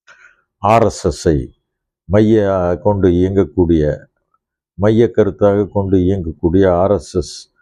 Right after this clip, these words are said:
அஹ், சேர்ந்த அந்த ஆளுநர் இந்த நீட் தேர்வு குறித்த தீர்மானத்தை, அஹ், குடியரசுத் தலைவருக்கு அனுப்பாமல்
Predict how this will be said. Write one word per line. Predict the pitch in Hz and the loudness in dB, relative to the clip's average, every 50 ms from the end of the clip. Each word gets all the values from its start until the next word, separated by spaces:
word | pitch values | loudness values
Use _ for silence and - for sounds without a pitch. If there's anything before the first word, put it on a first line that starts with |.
| _ _ _ _ - | _ _ _ _ -2
அஹ், | 87 87 87 85 85 78 73 | 0 0 2 2 0 -2 -2
சேர்ந்த | - - 101 101 101 101 95 87 87 87 85 85 | 0 0 2 2 2 0 0 0 0 0 0 0
அந்த | 87 92 90 90 87 85 85 82 82 | -2 -2 -4 -2 0 0 0 0 0
ஆளுநர் | 76 82 87 87 95 95 90 85 82 80 78 73 73 - _ _ _ _ - _ _ _ _ _ | 0 0 0 0 0 0 -2 -4 -4 -6 -6 -6 -8 -10 _ _ _ _ -20 _ _ _ _ _
இந்த | - 98 104 101 98 87 92 90 87 87 82 78 - - - - - 85 | -2 0 0 2 2 2 2 2 2 0 -2 -4 -6 -10 -14 -10 -4 -2
நீட் | 101 113 110 90 _ | 0 0 0 0 _
தேர்வு | - 104 101 95 90 90 85 78 | 0 2 2 2 2 0 -2 -2
குறித்த | 73 85 80 82 80 - 80 | -2 -2 -2 -4 -4 -4 -6
தீர்மானத்தை, | 76 - 98 101 95 92 85 85 82 80 82 73 - - 78 76 76 73 71 _ _ _ _ _ _ _ - | -4 -2 0 0 0 0 -2 -2 -2 -2 -4 -4 -4 -2 -2 0 0 -2 -6 _ _ _ _ _ _ _ -6
அஹ், | - 87 85 85 82 80 78 78 73 73 71 - - - - - - _ | -2 -2 0 0 0 -2 -2 -2 -4 -4 -6 -6 -8 -10 -12 -14 -8 _
குடியரசுத் | - 123 123 135 147 151 127 113 101 - - - | 0 2 4 4 4 4 2 0 -2 -6 -6 -4
தலைவருக்கு | - 101 95 90 85 82 80 80 76 _ - 80 | -2 0 0 2 0 0 -2 -4 -6 _ -4 -2
அனுப்பாமல் | 80 80 73 78 85 98 107 92 - - 98 92 90 80 80 78 73 71 71 | -2 -2 0 0 0 0 -2 -2 -2 0 0 0 0 -2 -2 -2 -2 -4 -4